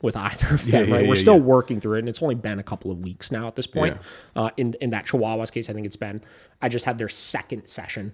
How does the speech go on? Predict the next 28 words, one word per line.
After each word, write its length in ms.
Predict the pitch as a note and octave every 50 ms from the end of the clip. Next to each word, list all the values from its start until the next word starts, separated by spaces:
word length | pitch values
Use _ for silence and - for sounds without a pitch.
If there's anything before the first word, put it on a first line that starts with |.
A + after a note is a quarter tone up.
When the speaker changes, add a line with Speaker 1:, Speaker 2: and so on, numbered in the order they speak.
| - _
Speaker 1:
right? 260 | - A2+ G#2+ - -
So 100 | A#2 A2+
Speaker 2:
Mm-hmm. 100 | G2+ G2
Speaker 1:
very, 580 | G2+ A2 A2+ A2+ A#2+ C3+ C3 B2 A#2+ A#2+ A2+ A2
very 320 | G#2+ A2+ G#2 G#2+ G#2+ G#2+ G#2
early 300 | A#2+ A2 G2 G#2 G2+ F#2+
in 80 | G2 G2+
the 40 | F#2+
process. 380 | - - F#2 G2 - - G2+
That 140 | - B2 A2+
video 260 | A#2 A#2 A2 A2 G#2+
was 160 | G2+ G2 F#2+ -
from 160 | - G2+ -
session 320 | - G#2 - - A2 F#2+
number 180 | F#2 F#2 F#2 F#2+
one. 360 | F#2 F#2 F2+ F2+ F#2 G2 G#2+ - - - - - - - - _
Um, 160 | - F2+ F#2 G2+
Speaker 2:
Yeah. 80 | F#2
Speaker 1:
and 100 | F2+ B2
I 60 | A2+ G#2+
actually 180 | - - A2+
just 160 | G#2 G#2+ -
saw 160 | - A2+ G2+ G2
them 100 | G2+ F#2
for 120 | - G2+
their 120 | F#2+ F#2
second 300 | - - G2 - G#2+ G2
session 340 | - F#2+ F2+ - G2 F#2 F2+